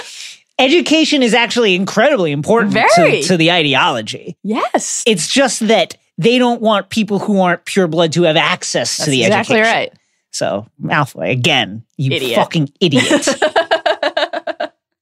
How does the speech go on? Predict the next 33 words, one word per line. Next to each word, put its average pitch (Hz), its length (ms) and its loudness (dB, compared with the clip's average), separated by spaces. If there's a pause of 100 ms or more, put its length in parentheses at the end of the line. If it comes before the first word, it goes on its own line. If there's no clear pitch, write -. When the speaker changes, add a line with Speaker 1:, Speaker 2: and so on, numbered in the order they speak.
(1040)
Speaker 2:
He's 240 200 2
peacocking 208 640 0
here, 160 220 2
but 208 120 2
also 240 300 0
making 170 300 -2
a 117 40 -4
case - 300 -6
that 151 160 -4
basically 180 460 0
boils 120 400 -2
down 95 260 -4
to, 110 340 -4 (460)
it's - 100 -6
about 170 240 2
your 160 140 0
allegiances, 117 640 -2
not 110 160 -4
your 110 80 -8
test - 260 -4
scores. - 400 -8
And 135 100 0
then 147 120 4
he 165 80 4
says 127 340 0
the 127 100 -2
thing 113 260 -2
that 101 100 -2
Harry's 104 280 -6
been 98 180 -6
waiting 92 300 -6
to 92 60 -6
hear. - 240 -10